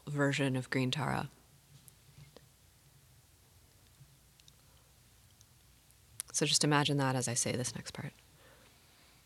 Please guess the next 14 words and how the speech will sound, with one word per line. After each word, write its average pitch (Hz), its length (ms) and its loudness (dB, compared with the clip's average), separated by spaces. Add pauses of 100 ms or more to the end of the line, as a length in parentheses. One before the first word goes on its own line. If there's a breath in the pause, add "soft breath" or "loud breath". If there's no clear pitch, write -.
(500 soft breath)
From 180 220 4
the 180 80 6
heart, 170 340 4
light 156 260 4
rays 156 240 4
radiate 147 520 2
to - 120 -2
all 151 160 6
the 160 80 2
victorious 151 540 2
ones 143 240 2
and 139 100 2
their 135 160 0
heirs, 127 460 0